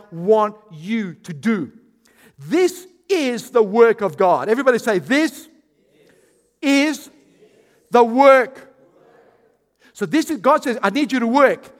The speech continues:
So now He defines work. Outside,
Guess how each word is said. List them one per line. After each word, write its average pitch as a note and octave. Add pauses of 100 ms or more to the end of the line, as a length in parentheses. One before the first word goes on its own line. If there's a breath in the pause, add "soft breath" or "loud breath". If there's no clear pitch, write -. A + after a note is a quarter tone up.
(140 soft breath)
So A#3
now B3
He D4+
defines B3+
work. G#3+ (2250)
Outside, B3+